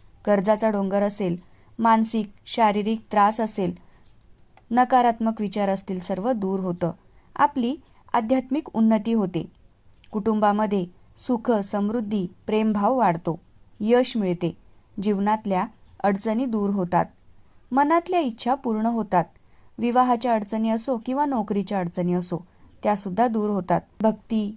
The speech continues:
श्रद्धा आणि आत्मविश्वास वाढतो, सकारात्मकता वाढते. तसेच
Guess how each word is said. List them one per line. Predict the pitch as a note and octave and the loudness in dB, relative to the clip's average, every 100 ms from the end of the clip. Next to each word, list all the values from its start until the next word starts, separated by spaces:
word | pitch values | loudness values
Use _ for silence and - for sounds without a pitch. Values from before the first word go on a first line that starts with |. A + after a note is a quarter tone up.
| - | -8
श्रद्धा | - A3 G3+ G#3 G3+ G3 - _ - | 0 2 2 2 2 0 -10 _ -4
आणि | G3 | 0
आत्मविश्वास | A#3 F#3+ F#3+ F3+ F3 F3+ F#3+ F#3 | 2 2 0 -2 -2 0 -2 0
वाढतो, | F3 E3 F3 D#3 - - _ _ - | -2 -2 -4 -8 -10 -20 _ _ -8
सकारात्मकता | - A#3 A3+ G#3+ G3+ F#3+ F#3 A3 | -2 2 2 2 -2 -6 -2 0
वाढते. | G3+ F#3+ F3+ F3 E3 - _ - - - - _ _ _ - | 2 2 0 -4 -4 -10 _ -20 -20 -20 -20 _ _ _ 0
तसेच | A3+ A3 G3+ | 0 0 -4